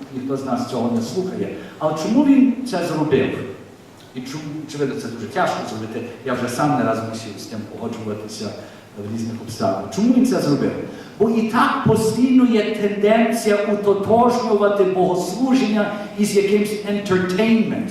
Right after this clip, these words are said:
А тоді, коли ще ми робимо концерти у храмах, люди не розрізняють, вони приходять на, на богослуження із тим самим наставленням.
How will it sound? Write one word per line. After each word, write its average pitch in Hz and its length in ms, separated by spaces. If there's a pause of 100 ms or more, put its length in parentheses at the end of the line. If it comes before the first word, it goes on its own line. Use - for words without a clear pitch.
(280)
А - 80
тоді, 185 320
коли 226 260
ще 220 200
ми 185 300
робимо 170 340 (120)
концерти 208 880 (280)
у 147 60
храмах, 131 680 (380)
люди 262 220
не 294 160
розрізняють, 285 720
вони 208 140
приходять 202 580
на, 202 100
на 196 120
богослуження 185 720 (140)
із - 60
тим 185 220
самим 175 260 (100)
наставленням. - 580